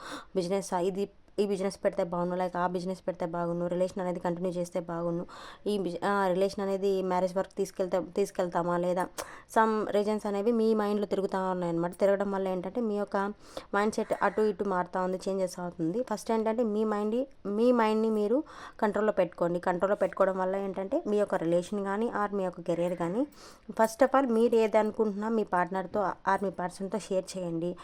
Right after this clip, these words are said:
లేదా మీ ఫ్రెండ్స్తో షేర్ చేసుకోండి. మీకు మీ మంచి కోరే పర్సన్ ఎవరైనా ఉంటే వాళ్ళతో షేర్ చేసుకోండి. కాకపోతే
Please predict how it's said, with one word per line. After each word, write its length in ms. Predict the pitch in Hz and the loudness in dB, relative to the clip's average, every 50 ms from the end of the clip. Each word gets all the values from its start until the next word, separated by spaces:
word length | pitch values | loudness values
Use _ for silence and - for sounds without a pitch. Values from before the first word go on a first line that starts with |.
| - - - - - | -18 -20 -10 -2 2
లేదా 140 | 202 202 214 | 4 4 4
మీ 140 | 214 208 196 | 4 2 0
ఫ్రెండ్స్తో 440 | - - 190 196 196 - - 226 202 | 0 -2 -2 -2 -2 -2 -2 -4 -2
షేర్ 320 | - - 190 185 180 - | -2 -2 -2 -2 0 -2
చేసుకోండి. 380 | 180 175 - - - 170 170 180 | -4 -4 -4 -6 -4 -4 -2 -2
మీకు 380 | 190 202 214 233 226 - 247 | 0 2 2 0 0 0 -2
మీ 160 | 220 220 208 | 0 0 0
మంచి 280 | 208 208 202 202 196 - | 0 0 0 -2 -2 -2
కోరే 260 | - - 214 202 202 | 0 2 2 2 2
పర్సన్ 340 | 196 - 180 180 - - 196 | 0 -2 -4 -4 -4 -6 -4
ఎవరైనా 280 | 185 180 180 180 180 180 | -4 -4 -2 -2 -2 -2
ఉంటే 120 | 185 226 | -4 -4
వాళ్ళతో 280 | 214 202 180 175 175 190 | -2 -2 -2 -2 -2 -4
షేర్ 360 | 175 - 185 180 - - - | -4 -2 -4 -4 -4 -4 -6
చేసుకోండి. 500 | 185 175 - - 180 170 185 196 220 254 - - - - - - - - - - - - - - - - - - - | -8 -8 -6 -8 -6 -6 -4 -6 -6 -8 -10 -14 -12 -12 -12 -12 -12 -16 -18 -18 -16 -16 -16 -16 -14 -16 -10 -4 -2
కాకపోతే 540 | 226 202 202 - 214 - 214 220 - 330 | 0 0 0 -2 -2 -2 -2 -2 -2 -2